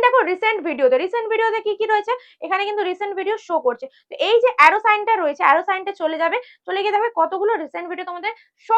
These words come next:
করবে, তোমাদের পেজেও কিন্তু শো করবে। আমার টেক রিলেটেড চ্যানেল বলে আমাকে কিন্তু টেক রিলেটেড শো করছে, তো তোমাদের যে চ্যানেল হবে সেই চ্যানেল অনুযায়ী শো করবে, তোমরা সেই চ্যানেল অনুযায়ী কিন্তু কাজ করবে, ঠিক আছে? তো এইখান থেকেই তোমরা কিন্তু অনেক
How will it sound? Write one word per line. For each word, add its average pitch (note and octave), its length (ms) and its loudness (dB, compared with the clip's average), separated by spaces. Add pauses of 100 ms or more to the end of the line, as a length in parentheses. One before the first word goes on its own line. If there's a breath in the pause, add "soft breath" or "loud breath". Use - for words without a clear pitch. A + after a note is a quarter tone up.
করবে, C4+ 280 4
তোমাদের F4+ 360 -4
পেজেও F#4+ 300 -4
কিন্তু G#4+ 240 -6
শো E4 120 -4
করবে। A#3+ 140 -4 (100)
আমার E4+ 240 -6
টেক F#4 120 -10 (100)
রিলেটেড G4 360 -8
চ্যানেল F#4 240 -6
বলে G4+ 140 2
আমাকে E4 180 -6
কিন্তু E4 200 -12
টেক B3+ 200 -2
রিলেটেড B3+ 320 -6
শো B3+ 120 -8
করছে, G#3 160 -16 (240 soft breath)
তো - 120 -20
তোমাদের G#4 220 -4 (100)
যে G4+ 140 -4
চ্যানেল G#4+ 220 0
হবে G#4+ 160 -4
সেই F#4 160 -8
চ্যানেল G4+ 240 -8
অনুযায়ী G4 280 -10
শো G4 140 -10
করবে, F#4+ 160 -8 (260 soft breath)
তোমরা F4 220 -8
সেই E4 180 -4
চ্যানেল F4 280 -8
অনুযায়ী F4+ 280 -10
কিন্তু F#4 140 -4 (140)
কাজ C4 140 6 (120)
করবে, B3 260 -16
ঠিক G#4 180 -2
আছে? - 120 -6 (260 soft breath)
তো - 60 -18 (160)
এইখান A4 320 0
থেকেই A4 240 -4
তোমরা A4 260 -2
কিন্তু G#4 180 -6 (140)
অনেক C#4 140 -8